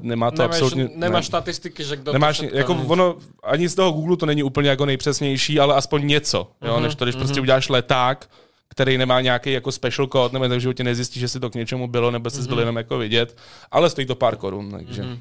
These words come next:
Speaker 2: mhm.
Speaker 1: i to se dá.
Speaker 2: Dobre, takže po-, takže prostě si, teba už sralo, že robíš dokola iba je reakcia kár.
Speaker 1: No což o tom je, ty reakce by nevadily, kdyby tam byly ty čísla, ten dopamin rush z toho, že jako na to někdo kouká, to někoho zajímá, ale ty, když vydáš video,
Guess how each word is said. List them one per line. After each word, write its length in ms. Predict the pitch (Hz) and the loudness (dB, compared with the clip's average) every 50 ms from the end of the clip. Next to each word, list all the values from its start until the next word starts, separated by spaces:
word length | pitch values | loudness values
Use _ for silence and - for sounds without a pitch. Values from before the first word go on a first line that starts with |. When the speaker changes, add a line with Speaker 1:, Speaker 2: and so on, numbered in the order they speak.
| - _ - | -16 _ -16
Speaker 2:
mhm. 260 | 117 120 113 120 123 | -14 -12 -10 -8 -8
Speaker 1:
i 60 | 117 | -8
to 100 | 113 101 | -6 -8
se 180 | - - - 101 | -8 -8 -8 -8
dá. 200 | 101 92 104 - _ _ _ _ - | -10 -10 -10 -12 _ _ _ _ -4
Speaker 2:
Dobre, 280 | 165 165 165 156 147 123 | -2 0 0 0 0 -2
takže 240 | 135 135 120 139 143 | -4 -4 -6 -8 -8
po-, 200 | - 151 151 135 | -8 -8 -6 -6
takže 300 | - 151 135 131 151 147 | -6 -6 -6 -6 -8 -8
prostě 380 | 147 151 151 147 - - 143 | -6 -8 -8 -8 -10 -10 -12
si, 180 | 143 - 160 151 156 151 143 | -12 -10 -10 -8 -8 -8 -6
teba 240 | - 165 156 156 | -4 -2 0 2
už 120 | 151 147 - | 2 0 0
sralo, 320 | - 165 151 151 151 147 139 | 0 2 4 4 4 4 4
že 100 | 147 139 | 2 0
robíš 240 | 143 135 139 131 | -2 -2 -4 -4
dokola 380 | 120 147 135 - 151 143 139 139 | -4 -6 -4 -2 -2 0 0 0
iba 220 | 135 127 135 131 131 | 0 0 0 0 0
je 120 | 131 127 127 - _ - | 0 -2 -4 -8 _ -8
reakcia 520 | 147 131 131 127 120 123 - - 131 120 | -4 -2 -2 -2 -2 -4 -6 -6 -6 -6
kár. 380 | 117 - - 117 110 110 107 104 - _ _ _ _ _ _ - | -8 -8 -6 -6 -6 -6 -8 -10 -16 _ _ _ _ _ _ -4
Speaker 1:
No 80 | 127 | -2
což 140 | 135 - 180 | 0 2 2
o 80 | 196 214 | 2 4
tom 120 | 214 220 | 4 4
je, 80 | 185 160 | 4 4
ty 100 | 156 175 | 4 4
reakce 280 | 170 170 170 - 185 | 4 4 4 2 0
by 80 | 165 170 | 2 4
nevadily, 360 | 180 196 233 240 214 185 147 | 4 6 6 6 6 4 4
kdyby 200 | 131 127 131 147 | 4 2 0 0
tam 160 | 147 160 143 | 0 0 2
byly 160 | 143 151 156 151 | 2 2 2 0
ty 120 | 151 151 | 0 -2
čísla, 360 | - 151 147 - - 147 143 | -4 -4 -2 2 2 4 4
ten 140 | - 156 147 | 4 2 2
dopamin 400 | 139 139 - 151 147 151 151 147 | 0 2 2 0 0 0 0 2
rush 200 | 143 139 147 143 | 2 2 0 0
z 80 | - - | -2 -2
toho, 260 | - 139 135 143 143 135 | -2 0 0 0 0 0
že 100 | 143 143 | 2 2
jako 420 | 135 131 123 - 147 139 139 139 | 2 2 2 2 2 4 4 4
na 100 | 135 135 | 2 0
to 120 | 127 143 | 0 0
někdo 180 | 135 139 139 139 | 0 2 2 0
kouká, 280 | 135 139 135 - 135 131 | 0 0 0 0 0 0
to 100 | 139 139 | 0 -2
někoho 220 | 135 131 143 143 | 0 2 2 2
zajímá, 300 | 135 131 131 139 139 135 | 4 2 2 2 2 2
ale 120 | 135 135 | 2 2
ty, 100 | 131 - | 0 -2
když 120 | 131 139 139 | -4 -2 0
vydáš 260 | 143 143 143 139 135 | 2 4 4 4 4
video, 400 | 127 131 135 139 143 147 147 | 2 2 4 4 4 4 4